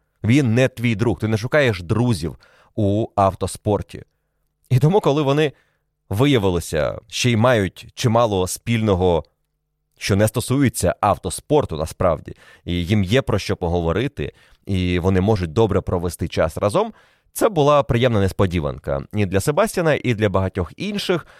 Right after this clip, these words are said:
А потім були подарунки від, е, колишніх команд Феттеля, і Red Bull подарували йому заднє крило із, е,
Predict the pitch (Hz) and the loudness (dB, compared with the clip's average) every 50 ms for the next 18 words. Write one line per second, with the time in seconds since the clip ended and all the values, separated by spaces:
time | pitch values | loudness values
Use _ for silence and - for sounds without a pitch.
0 | - _ _ _ - 107 - 202 233 - - 165 139 120 92 85 85 113 120 131 | -20 _ _ _ -2 0 2 2 2 2 0 0 0 -2 -2 0 2 2 4 4
1 | 131 120 - - 120 95 107 104 113 135 185 190 185 170 - 175 170 165 151 92 | 2 2 2 0 2 4 4 4 4 4 2 0 0 -2 -2 0 0 2 2 2
2 | 95 101 92 76 101 95 92 90 87 87 - - 101 98 104 143 190 175 - 170 | 0 0 0 2 2 2 4 2 0 -2 -2 0 2 2 2 0 -2 -2 0 0
3 | 160 139 - 131 127 123 120 120 117 113 - - - - 117 113 - - - 101 | 0 2 2 0 2 2 2 2 2 -2 -4 -6 -2 2 2 2 2 0 -4 -2
4 | 95 95 95 95 - - 85 80 80 80 71 80 147 175 175 - 147 135 139 139 | 0 2 2 2 2 0 -4 -4 -4 -6 -2 0 0 0 0 0 0 2 2 2
5 | 131 120 127 123 123 117 117 113 117 117 104 95 113 113 110 110 110 - - 110 | 2 4 2 2 2 0 -2 -2 -2 -2 2 2 2 2 2 -2 -6 -6 -4 -4
6 | 107 107 113 113 107 104 107 107 92 82 85 104 101 98 | -2 0 2 2 2 2 2 0 -2 -4 -2 0 0 0